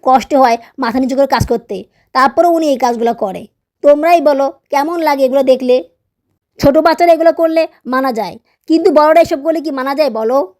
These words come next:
সারদা প্রতিদিন সকালবেলা ঘুম থেকে উঠে এক ফিটা দুধ খায়, দুধ না দিলে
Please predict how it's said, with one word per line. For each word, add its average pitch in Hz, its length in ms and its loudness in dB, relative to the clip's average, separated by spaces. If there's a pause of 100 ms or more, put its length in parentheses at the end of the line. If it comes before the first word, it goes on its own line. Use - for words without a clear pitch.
(400)
সারদা 247 360 2
প্রতিদিন 285 380 0
সকালবেলা 269 360 0
ঘুম 233 240 -2
থেকে 285 160 -4
উঠে 285 220 2 (320)
এক - 120 -8
ফিটা 269 180 2
দুধ 214 280 -4
খায়, 190 280 -2 (540)
দুধ 233 260 0
না 254 180 2
দিলে 262 240 2